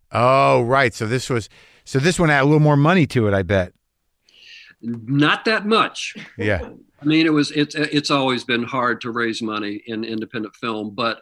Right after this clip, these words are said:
Speaker 2: uh, but just to add to that, I, I wish I knew what the budget was.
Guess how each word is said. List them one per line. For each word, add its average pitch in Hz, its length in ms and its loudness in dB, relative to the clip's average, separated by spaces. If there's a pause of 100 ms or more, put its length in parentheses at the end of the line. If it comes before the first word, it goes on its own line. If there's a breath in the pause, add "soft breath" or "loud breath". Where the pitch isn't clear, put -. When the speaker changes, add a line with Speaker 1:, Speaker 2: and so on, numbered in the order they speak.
Speaker 2:
uh, 107 240 -8 (540 soft breath)
but 123 200 -8
just 147 240 0
to 143 160 -8
add 143 260 -2
to 135 80 -6
that, 117 280 -4
I, 131 180 -2 (100)
I 135 80 -4
wish 151 220 2
I - 80 -6
knew 143 220 0
what 131 160 -4
the 123 60 -10
budget 117 440 -8
was. 110 600 -8